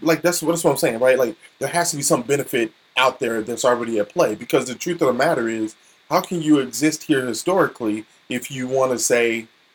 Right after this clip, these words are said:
"Don't see me as this"? Like, my, how I got to this place and this point and all the things that played into that don't matter anymore. They don't have any, they don't have any grounds in what we're doing now.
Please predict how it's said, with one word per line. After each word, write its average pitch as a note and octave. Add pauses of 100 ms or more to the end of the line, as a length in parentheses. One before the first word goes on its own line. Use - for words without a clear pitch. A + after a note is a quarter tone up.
(840)
"Don't -
see C#3
me A#2
as G#2+
this"? -
Like, A2+ (300)
my, B2+ (140)
how D3
I D3
got C3+
to D3+
this C#3
place C#3+
and A#2+
this B2+
point A2 (280)
and A#2+
all C3+
the C#3+
things C3+
that C3
played C3
into C#3
that G2+ (380)
don't C3
matter C3+
anymore. G#2+ (1120)
They A#2+
don't B2
have B2
any, C3
they A#2+
don't B2
have C3
any C3+
grounds C#3
in B2+
what C3+
we're B2
doing C3+
now. G#2